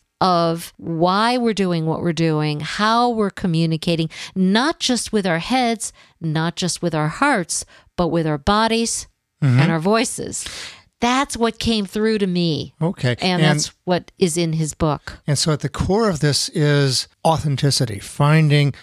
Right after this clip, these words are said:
Speaker 2: your core and bringing that out in everything you do, in everything you say.
Speaker 1: Even more, it's vulnerability. It's
Speaker 2: Okay.
Speaker 1: the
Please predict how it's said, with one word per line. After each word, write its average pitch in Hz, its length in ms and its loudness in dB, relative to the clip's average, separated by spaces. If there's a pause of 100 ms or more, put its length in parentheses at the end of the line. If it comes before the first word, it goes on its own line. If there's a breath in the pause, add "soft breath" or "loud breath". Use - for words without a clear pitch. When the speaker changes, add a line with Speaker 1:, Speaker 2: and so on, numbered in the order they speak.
Speaker 2:
your 131 300 0
core 147 680 0 (220 soft breath)
and 123 160 -2
bringing 156 400 4
that 131 180 2
out 120 160 0
in 110 160 -2
everything 139 400 -2
you 131 100 2
do, 113 380 -2 (140)
in 120 120 -4
everything 127 380 -2
you 120 80 -2
say. 101 540 -4 (100)
Speaker 1:
Even 214 400 2
more, 196 480 0 (160)
it's 151 200 -4
vulnerability. 165 1200 0 (460 soft breath)
It's 190 260 0
Speaker 2:
Okay. 101 180 -2
Speaker 1:
the 165 520 2